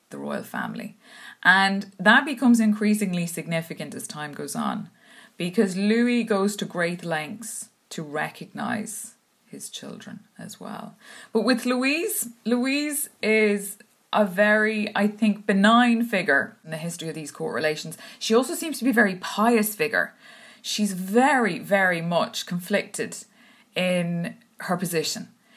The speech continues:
She feels that almost to have this relationship with the king, because he desires her so much, she is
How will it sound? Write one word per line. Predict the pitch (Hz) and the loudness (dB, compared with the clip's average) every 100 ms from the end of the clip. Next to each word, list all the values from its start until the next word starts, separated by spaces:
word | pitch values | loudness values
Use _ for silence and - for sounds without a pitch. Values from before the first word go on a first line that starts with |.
| - - _ | -20 -20 _
She | - - 240 233 | -4 4 6 6
feels | 254 254 247 | 2 2 2
that | 233 208 - _ _ | 2 2 -2 _ _
almost | - 220 254 262 | 2 4 4 2
to | 240 | 2
have | 214 180 | 2 0
this | 185 | -4
relationship | 175 170 190 190 165 - | 0 0 0 -4 -8 -8
with | - | -12
the | 170 | -12
king, | 170 156 185 | -10 -10 -10
because | - - 165 | -12 -12 -10
he | 165 | -12
desires | 165 156 160 165 170 170 | -12 -4 0 2 0 -6
her | |
so | - - | -10 -8
much, | 147 - - | -8 -8 -8
she | - 190 | -4 -4
is | 180 | -4